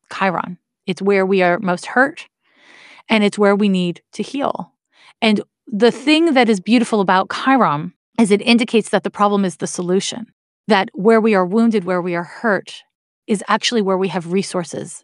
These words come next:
and capacity, where we can actually find the tools for healing. But you have to be willing to do the work and to stay with your wounding. Yikes. No one wants to hear that. Unfortunately, Aries, a fire sign, can be associated with spread,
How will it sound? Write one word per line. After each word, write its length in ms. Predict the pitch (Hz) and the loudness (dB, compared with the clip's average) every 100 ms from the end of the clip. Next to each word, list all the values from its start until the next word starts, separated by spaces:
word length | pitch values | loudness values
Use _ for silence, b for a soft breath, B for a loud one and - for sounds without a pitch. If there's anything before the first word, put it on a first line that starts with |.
| _ | _
and 100 | 175 | -10
capacity, 680 | 160 185 165 - - - - _ | -6 -6 -6 -8 -10 -14 -18 _
where 120 | 190 | -2
we 100 | 190 | 0
can 240 | 190 185 175 B B B 202 | -2 -4 -4 B B B -6
actually 260 | - 233 | 0 -2
find 240 | 226 208 185 | 2 0 0
the 40 | |
tools 380 | - 196 185 - | -4 -4 -4 -8
for 200 | _ 170 | _ -6
healing. 600 | 170 - 196 185 175 - - _ _ _ | -6 -10 -6 -6 -8 -14 -18 _ _ _
But 240 | 202 185 - _ _ - | -2 -2 -4 _ _ -10
you 80 | 190 | 0
have 240 | 185 - | 0 0
to 80 | 202 | -2
be 140 | 196 | 0
willing 680 | 175 175 220 214 170 156 156 _ - | 0 2 4 4 2 -4 -10 _ -10
to 120 | 180 | -6
do 200 | 180 160 | -4 -4
the 120 | 170 | -4
work 440 | 170 185 165 - - | 0 0 0 -6 -10
and 140 | 170 | -8
to 80 | - | -8
stay 440 | - - - 180 175 | -10 -10 -4 -2 0
with 220 | 170 - | -2 -6
your 100 | 156 | -6
wounding. 640 | 185 185 185 160 - 170 - _ _ _ _ _ _ | -4 -2 -2 -4 -10 -14 -18 _ _ _ _ _ _
Yikes. 520 | 175 147 - - - - 185 | -4 -4 -6 -16 -16 -8 0
No 100 | 175 | 0
one 120 | 151 | 0
wants 200 | 147 - | -4 -8
to 80 | 147 | -8
hear 140 | 156 | -4
that. 280 | 147 - - _ _ _ _ | -4 -4 -6 _ _ _ _
Unfortunately, 920 | 240 233 269 269 262 240 220 214 208 - _ _ - | 2 4 4 4 4 4 4 4 2 -2 _ _ 0
Aries, 760 | 262 269 262 208 233 247 - 202 | 4 4 4 4 2 0 -8 -10
a 60 | |
fire 420 | - 214 220 220 | -2 2 2 2
sign, 540 | 220 180 151 165 226 226 - | 2 -2 -2 -4 -6 -8 -2
can 120 | 254 | 0
be 80 | 254 | 2
associated 440 | - 208 214 196 | 0 0 -2 -2
with 100 | 196 | -6
spread, 520 | - - 190 147 - | -12 -6 -4 -4 -10